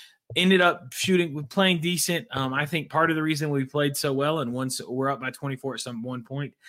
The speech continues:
is Louisville did not shoot the ball well at all. They shot thirty-four percent from the field.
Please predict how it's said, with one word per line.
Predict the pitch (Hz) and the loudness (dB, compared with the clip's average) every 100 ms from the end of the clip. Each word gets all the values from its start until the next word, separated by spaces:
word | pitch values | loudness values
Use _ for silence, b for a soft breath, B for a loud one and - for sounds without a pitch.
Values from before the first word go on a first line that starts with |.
| B B | B B
is | 110 113 | -6 -2
Louisville | 127 165 143 113 | 2 2 2 -2
did | 104 | -4
not | 120 135 135 | -2 0 0
shoot | - 127 | -2 -6
the | 123 | -6
ball | 117 113 | -4 -4
well | 107 107 - | -4 -6 -8
at | 101 | -10
all. | 95 104 90 - b b | -8 -8 -8 -14 b b
They | - | -4
shot | 127 131 - | -2 -2 -2
thirty-four | 147 156 143 147 147 | 2 2 2 0 0
percent | 143 123 139 - | 0 -6 -6 -6
from | 123 | -8
the | 113 | -8
field. | - 143 143 139 | -4 0 0 -2